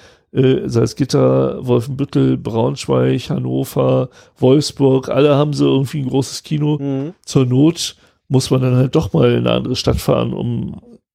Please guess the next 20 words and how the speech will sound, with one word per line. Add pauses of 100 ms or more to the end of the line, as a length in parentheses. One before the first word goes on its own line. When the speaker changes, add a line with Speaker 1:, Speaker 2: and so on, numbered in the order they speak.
(320)
Speaker 1:
da
irgendwie
ins
Kino
zu
gehen.
Ich
weiß
nicht,
ob
das
wirklich
nötig
ist,
dass (500)
alle,
auch
kleineren
Käfer,
irgendwie